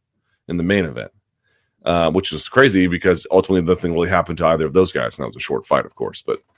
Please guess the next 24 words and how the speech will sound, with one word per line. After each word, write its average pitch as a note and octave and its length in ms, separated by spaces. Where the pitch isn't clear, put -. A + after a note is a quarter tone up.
um, D#2 440
it B2 180
raises B2+ 520
the G#2 120
question A2+ 420
about, F#2+ 400
you F#2+ 140
know, D2+ 340
if F#2 140
you're G2 80
gonna A#2+ 100
be A2+ 80
booking G2 380
rank F#2+ 240
amateurs, F#2 500
can F#2+ 160
you G2 140
at F#2 60
least G2+ 260
put G#2 180
in E2+ 140
healthy F#2 360
rank G#2+ 400
amateurs? A#2 600